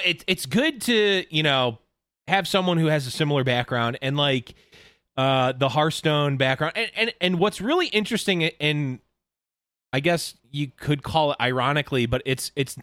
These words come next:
it's a breath of fresh air to hear that, like, you say, "Hey, I still play a ton of Hearthstone,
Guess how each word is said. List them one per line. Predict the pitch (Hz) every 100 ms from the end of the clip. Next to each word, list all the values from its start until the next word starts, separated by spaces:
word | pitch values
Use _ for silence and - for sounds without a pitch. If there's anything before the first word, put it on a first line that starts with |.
| -
it's | 135 - - _ _ _ _ _
a | 127
breath | 117 127 185 -
of | 320
fresh | 233 196 180
air | 185
to | 165
hear | 147 156 143
that, | 139 139
like, | 135 120 - - _ _ _ _ _
you | 143 165
say, | - 220 208 123
"Hey, | 101 220 139
I | 170
still | 240 - 220
play | - 165 185
a |
ton | 123 - 151
of | 113
Hearthstone, | 120 135 - 95 80 80